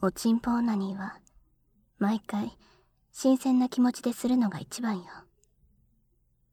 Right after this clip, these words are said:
ということで、そうね。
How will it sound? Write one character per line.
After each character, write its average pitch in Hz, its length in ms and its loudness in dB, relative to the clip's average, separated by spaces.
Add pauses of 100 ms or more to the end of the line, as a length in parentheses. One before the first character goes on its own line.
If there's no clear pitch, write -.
(360)
と 214 120 2
い 226 160 6
う 226 60 -2
こ 220 120 -2
と - 140 -8
で、 - 80 -10 (1000)
そ - 280 2
う 247 40 4
ね。 196 140 -2